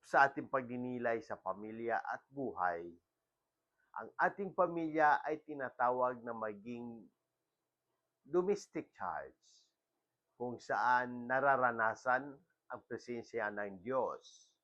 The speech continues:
Ang pag-ibig, pagkakaisa, at pagbibigay ay dapat na maging haligi ng ating tahanan,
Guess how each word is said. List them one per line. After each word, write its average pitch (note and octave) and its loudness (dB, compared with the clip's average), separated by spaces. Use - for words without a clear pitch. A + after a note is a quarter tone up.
Ang C3+ -6
pag-ibig, D3+ 0
pagkakaisa, A#2+ 0
at - -10
pagbibigay D#3+ 2
ay C#3 -2
dapat D#3 4
na C#3+ -4
maging C3 -6
haligi C3 -6
ng C3 -6
ating A#2+ -4
tahanan, F2+ -8